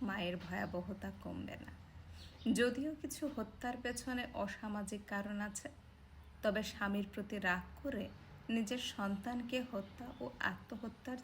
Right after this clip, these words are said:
চেষ্টা, এর চেয়ে বড় নির্মমতা আর হতেই পারে না। আর নারীদেরকে বলবো, সুখ, শান্তি ও ভালোবাসার জন্য অন্যের উপর নির্ভর না করে নিজেকে ভালো রাখার চেষ্টা করুন।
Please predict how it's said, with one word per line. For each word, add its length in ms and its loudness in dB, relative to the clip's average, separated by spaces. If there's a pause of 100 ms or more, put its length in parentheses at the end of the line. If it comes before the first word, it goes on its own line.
চেষ্টা, 320 -6 (540)
এর 200 2
চেয়ে 180 2 (100)
বড় 260 4
নির্মমতা 680 2
আর 60 -4 (100)
হতেই 420 -4
পারে 300 2
না। 80 -8 (380)
আর 140 12 (140)
নারীদেরকে 520 10
বলবো, 340 4 (340)
সুখ, 320 4 (220)
শান্তি 460 6
ও 100 0 (140)
ভালোবাসার 800 2
জন্য 280 4 (280)
অন্যের 320 4
উপর 220 -2 (160)
নির্ভর 440 -2 (340)
না 100 12 (140)
করে 200 2 (560)
নিজেকে 440 2
ভালো 360 2
রাখার 360 0 (100)
চেষ্টা 280 -2 (100)
করুন। 240 -6